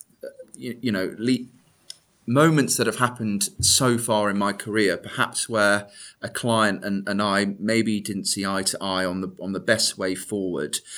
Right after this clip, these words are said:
So, for example, in litigation, um, you know, the overriding objectives of the parties are for each party to essentially resolve the dispute without the need for court intervention. And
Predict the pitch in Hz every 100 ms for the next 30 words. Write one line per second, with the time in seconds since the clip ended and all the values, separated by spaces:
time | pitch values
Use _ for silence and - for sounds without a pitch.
0 | - - - 98 - 110 98 123 110 95
1 | 101 95 101 98 98 104 104 - 95 87
2 | - - - - 98 92 92 90 - 117
3 | 87 87 101 101 98 98 92 90 90 80
4 | 87 - 87 87 90 - 104 92 98 95
5 | 95 90 98 85 - - 104 101 95 95
6 | - 98 92 - - - _ - - 165
7 | 170 - 76 82 95 101 123 113 95 92
8 | - - 101 92 101 104 101 101 101 -
9 | - 104 92 98 87 - 117 117 - 90
10 | 87 90